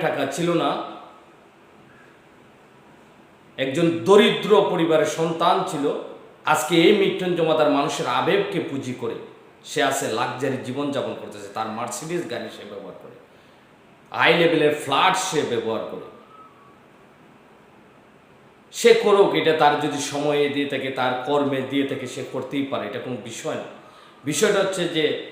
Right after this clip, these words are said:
এই যে কিডনি বিক্রি করা, মানুষকে সরলতার সুযোগ নিয়ে টাকা আত্মসাৎ করা, মানবিকতার কথা বলে টাকা আত্মসাৎ করা, কিডনি বিক্রি করে দেওয়া,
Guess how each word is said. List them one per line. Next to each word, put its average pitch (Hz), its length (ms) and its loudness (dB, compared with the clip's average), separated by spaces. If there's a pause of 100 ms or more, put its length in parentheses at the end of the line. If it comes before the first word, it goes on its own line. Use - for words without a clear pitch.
এই 190 200 2
যে 202 140 2
কিডনি 180 420 -2
বিক্রি 160 320 -4
করা, 143 240 0
মানুষকে 131 460 -2
সরলতার 147 560 -2
সুযোগ 147 360 -8
নিয়ে 120 220 -8 (380)
টাকা 147 280 2
আত্মসাৎ 156 680 2
করা, 120 240 -2 (440)
মানবিকতার 170 800 4
কথা 175 220 4
বলে 156 180 2
টাকা 139 260 0
আত্মসাৎ 147 540 -2
করা, 135 160 0
কিডনি 151 460 -4
বিক্রি 139 340 -4
করে 131 240 -4
দেওয়া, 135 360 -2